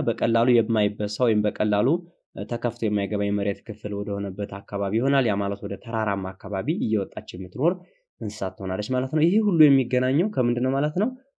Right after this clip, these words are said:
ከግፊት ጋር ወይም ደግሞ ከፕሬዠር ጋር ነው የሚገናኘው ማለት ነው። ስለዚህ የእነሱ አሁን ለምሳሌ የእንስሳቶችን ካያችሁ የእንስሳቶቹ የራሳቸው የሆነ ክብደት አላቸው። ስለዚህ ያ ክብደት ፎርስ ወይም ደግሞ ኃይል እያልን የምንጠራው ነገር እሱ ነው።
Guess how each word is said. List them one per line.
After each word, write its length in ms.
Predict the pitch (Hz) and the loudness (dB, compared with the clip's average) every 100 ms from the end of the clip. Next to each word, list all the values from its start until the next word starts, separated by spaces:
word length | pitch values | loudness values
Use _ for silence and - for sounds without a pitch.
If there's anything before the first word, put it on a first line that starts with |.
| - | -2
ከግፊት 920 | 175 208 - _ 113 123 120 127 117 | 0 0 -4 _ -4 -2 -2 -4 -2
ጋር 140 | 107 | 2
ወይም 140 | 101 113 | 2 4
ደግሞ 140 | 165 | 0
ከፕሬዠር 680 | 180 135 - 143 131 113 107 | 0 -6 -2 2 2 4 2
ጋር 140 | 95 90 | 2 0
ነው 100 | 87 | 0
የሚገናኘው 500 | 85 92 87 87 85 | -2 -4 -2 -4 -4
ማለት 240 | 85 82 | -6 -8
ነው። 100 | 110 | -12
ስለዚህ 380 | 90 123 127 165 208 - _ - | -6 0 2 2 -2 -6 _ 0
የእነሱ 360 | 123 131 135 | 4 4 4
አሁን 160 | - 127 | 2 2
ለምሳሌ 260 | 123 127 117 | 2 0 2
የእንስሳቶችን 600 | 120 120 120 123 - 117 | 0 0 -4 -4 -6 -6
ካያችሁ 380 | 117 117 127 131 | -2 0 0 0
የእንስሳቶቹ 540 | 127 127 131 131 147 | -2 -2 -6 -4 -2
የራሳቸው 540 | 147 127 123 120 117 127 | 0 0 0 -4 -4 -2
የሆነ 260 | 120 139 196 | 0 0 0
ክብደት 360 | - 117 110 101 | -2 -2 0 0
አላቸው። 420 | 90 90 85 170 - _ _ - | 0 -2 -4 -4 -6 _ _ -2
ስለዚህ 240 | 135 127 | 2 4
ያ 100 | 131 | 4
ክብደት 340 | 127 143 196 214 127 - _ _ - | 2 -2 -2 -2 -6 -6 _ _ 0
ፎርስ 240 | 135 123 | 0 2
ወይም 180 | 117 110 | 0 0
ደግሞ 180 | 117 147 | 2 0
ኃይል 280 | 151 120 120 | 0 2 4
እያልን 280 | 113 107 104 | 4 4 2
የምንጠራው 400 | 101 107 95 107 | 2 0 0 0
ነገር 240 | 113 135 | 0 0
እሱ 140 | 139 - | -2 2
ነው። 120 | 180 | 0